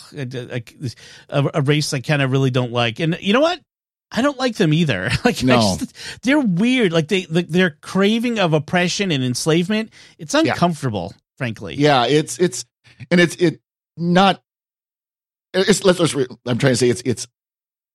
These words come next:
Speaker 2: understandable why they never took off. Why the
Speaker 1: Yeah.
Speaker 2: only place we see him are these two Toby Whithouse stories.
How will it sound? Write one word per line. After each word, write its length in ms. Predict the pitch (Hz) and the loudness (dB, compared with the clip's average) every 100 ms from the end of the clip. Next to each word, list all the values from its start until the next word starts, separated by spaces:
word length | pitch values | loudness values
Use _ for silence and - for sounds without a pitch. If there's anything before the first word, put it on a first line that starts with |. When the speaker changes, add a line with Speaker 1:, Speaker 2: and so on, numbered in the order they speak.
| _ 160 | _ 0
Speaker 2:
understandable 680 | 180 180 - 151 143 127 117 | 4 4 2 2 2 2 2
why 140 | 117 | 2
they 120 | 110 | 2
never 200 | 107 101 | 2 0
took 220 | - 92 95 | -4 -4 -4
off. 280 | 71 - _ _ _ _ - | -6 -10 _ _ _ _ -4
Why 200 | 120 120 | 2 4
the 80 | 113 | 4
Speaker 1:
Yeah. 60 | |
Speaker 2:
only 160 | 123 131 | 2 2
place 300 | - 139 127 | 0 0 0
we 100 | 127 | -2
see 200 | - 110 | -2 0
him 100 | 107 | 2
are 100 | 104 | 0
these 220 | 98 95 | 0 -2
two 220 | - 117 110 | -4 -4 -2
Toby 280 | 110 104 | -2 -2
Whithouse 380 | 101 90 87 87 | 0 -2 -2 -4
stories. 540 | - - 80 64 - | -6 -8 -8 -8 -16